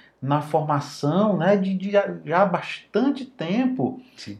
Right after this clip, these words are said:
Speaker 1: de
Speaker 2: sim.
Speaker 1: milhares e milhões de
Speaker 2: Sim.
Speaker 1: empreendedores. Se você for contar na mão quantos empreendedores não passaram pelo Sebrae
Speaker 2: É mais fácil do que os que passaram.
Speaker 1: Exatamente, <laughs> né? Então,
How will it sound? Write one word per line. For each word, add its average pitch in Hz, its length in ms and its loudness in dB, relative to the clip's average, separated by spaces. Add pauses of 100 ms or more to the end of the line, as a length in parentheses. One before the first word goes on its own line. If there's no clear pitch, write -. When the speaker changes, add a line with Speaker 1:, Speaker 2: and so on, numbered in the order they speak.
Speaker 1:
de - 80 -6
Speaker 2:
sim. 208 80 2
Speaker 1:
milhares 208 680 10
e - 20 0
milhões 202 1120 10 (380)
de 120 100 -4
Speaker 2:
Sim. 117 40 -6
Speaker 1:
empreendedores. 98 680 -2
Se - 80 -16
você 127 200 -8
for 175 200 -4
contar 170 340 0
na 160 80 4
mão 151 260 0 (300)
quantos 165 260 -6
empreendedores 147 680 0
não 180 400 10
passaram 147 640 8
pelo 143 240 4
Sebrae 123 840 2 (200)
Speaker 2:
É 110 60 -12
mais 127 260 -2
fácil 143 300 0
do 143 80 -2
que 151 100 -4
os 156 100 2
que 180 120 2
passaram. 113 520 6
Speaker 1:
Exatamente, 113 1500 2 (140)
<laughs> - 180 -20
né? 120 500 2
Então, 131 840 4